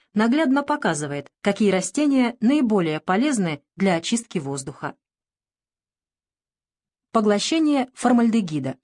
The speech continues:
Растения. Микрограмм в сутки на один квадратный сантиметр листьев. Сансевьера трехполощатая.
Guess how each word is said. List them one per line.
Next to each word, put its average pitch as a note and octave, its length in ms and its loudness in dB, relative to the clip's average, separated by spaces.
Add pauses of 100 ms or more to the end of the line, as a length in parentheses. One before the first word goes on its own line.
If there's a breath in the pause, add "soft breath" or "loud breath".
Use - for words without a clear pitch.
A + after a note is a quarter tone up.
(920)
Растения. G3 760 -2 (460)
Микрограмм G3+ 600 4
в - 60 -8
сутки D4 460 -2 (140)
на A3 180 2
один B3+ 240 2
квадратный E3+ 500 -2
сантиметр D#3 600 -4
листьев. C3+ 500 -10 (1900)
Сансевьера B3 880 2
трехполощатая. G#3 1040 -2